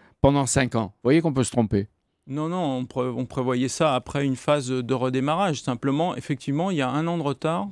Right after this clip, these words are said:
Speaker 2: par rapport au plan de marche. D'ailleurs, c'était vrai du programme de l'U M P comme du programme socialiste, puisqu'on avait pris le même, on avait pris ce que Nicolas Sarkozy notifiait à Bruxelles, justement pour pas être soumis à
Speaker 1: Dernière
Speaker 2: cette
Speaker 1: question, quand, euh,
Speaker 2: Mais simplement, il faut que cette croissance, elle vienne. C'est là le cœur de notre
Speaker 1: Oui,
Speaker 2: combat.
Speaker 1: mais
Speaker 2: On n'est
Speaker 1: on,
Speaker 2: pas sur
Speaker 1: il
Speaker 2: le
Speaker 1: suffit
Speaker 2: plus
Speaker 1: pas de l'appeler pour qu'elle vienne.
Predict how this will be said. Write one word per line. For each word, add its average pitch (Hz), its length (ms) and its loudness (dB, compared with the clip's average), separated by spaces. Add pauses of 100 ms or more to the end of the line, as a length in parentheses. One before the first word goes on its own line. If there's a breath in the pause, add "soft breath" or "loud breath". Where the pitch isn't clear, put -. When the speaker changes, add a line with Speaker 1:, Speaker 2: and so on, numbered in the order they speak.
Speaker 2:
par 131 120 -2
rapport 156 340 0
au 147 60 0
plan 151 200 0
de 147 60 0
marche. 127 240 -2
D'ailleurs, 175 260 4
c'était 156 300 0
vrai 151 180 2
du 165 140 -2
programme 151 340 0
de 139 80 0
l'U 139 140 2
M 139 120 0
P 175 140 0
comme 147 220 0
du 139 100 -2
programme 147 260 0
socialiste, 156 360 -4
puisqu'on 151 260 -2
avait 147 140 0
pris - 160 -2
le 151 80 0
même, 180 200 0
on 160 120 0
avait 139 100 0
pris 190 220 0
ce - 80 -12
que 160 80 2
Nicolas 156 340 0
Sarkozy 156 480 -2
notifiait 170 520 0
à 180 60 2
Bruxelles, 165 460 0
justement 196 540 2
pour 160 160 -4
pas 156 280 2
être - 280 -6
soumis 143 200 2
à 147 40 8
Speaker 1:
Dernière 151 180 6
Speaker 2:
cette 147 80 2
Speaker 1:
question, 131 340 4
quand, 147 280 4
euh, 143 160 8
Speaker 2:
Mais 131 80 8
simplement, 208 420 4
il 214 60 2
faut 160 120 -2
que 180 60 -4
cette 185 160 0
croissance, 180 460 -2
elle 180 100 2
vienne. 208 220 2
C'est 175 160 2
là 220 120 2
le 196 140 2
cœur 151 220 2
de 156 60 0
notre 151 100 10
Speaker 1:
Oui, 175 80 10
Speaker 2:
combat. - 240 6
Speaker 1:
mais 120 100 6
Speaker 2:
On 127 60 8
n'est - 60 6
Speaker 1:
on, - 40 4
Speaker 2:
pas - 140 4
sur - 160 0
Speaker 1:
il - 20 4
Speaker 2:
le 170 60 12
Speaker 1:
suffit 175 240 8
Speaker 2:
plus 185 60 6
Speaker 1:
pas 180 100 8
de 147 80 4
l'appeler 175 280 8
pour 170 140 0
qu'elle 165 160 6
vienne. 147 240 4